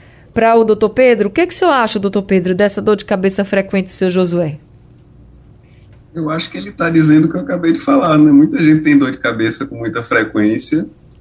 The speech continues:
Speaker 2: toma só dipirona, acha que resolve, mas não sabe o que é que tá acontecendo, qual é o motivo que tá acontecendo. Então, se eu, eu tô entendendo que é uma dor de cabeça quase todo dia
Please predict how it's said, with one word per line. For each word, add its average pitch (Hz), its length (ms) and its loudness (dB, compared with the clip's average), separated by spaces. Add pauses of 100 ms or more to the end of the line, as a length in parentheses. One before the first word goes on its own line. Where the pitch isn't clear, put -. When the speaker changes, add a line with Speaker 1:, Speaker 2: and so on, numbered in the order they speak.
(280)
Speaker 2:
toma 151 280 4
só 165 180 0
dipirona, 139 920 2
acha 135 360 -2
que 143 120 -2
resolve, 131 680 0
mas 156 200 2
não 160 100 2
sabe 151 480 -2 (500)
o - 100 -14
que - 140 -6
é 139 60 -2
que 139 80 -8
tá 143 120 -2
acontecendo, 151 760 0
qual 107 160 -2
é - 20 0
o 110 40 -2
motivo 113 680 -8
que - 60 -16
tá 127 120 -2
acontecendo. 123 640 -4 (680)
Então, 175 420 0
se - 160 -4
eu, 160 120 -2
eu 120 120 -8
tô 139 120 2
entendendo 123 420 0
que 135 60 -2
é - 20 0
uma 127 80 0
dor 117 100 -6
de 113 60 -10
cabeça 104 380 -4
quase 104 320 -2
todo 123 240 0
dia 143 260 -6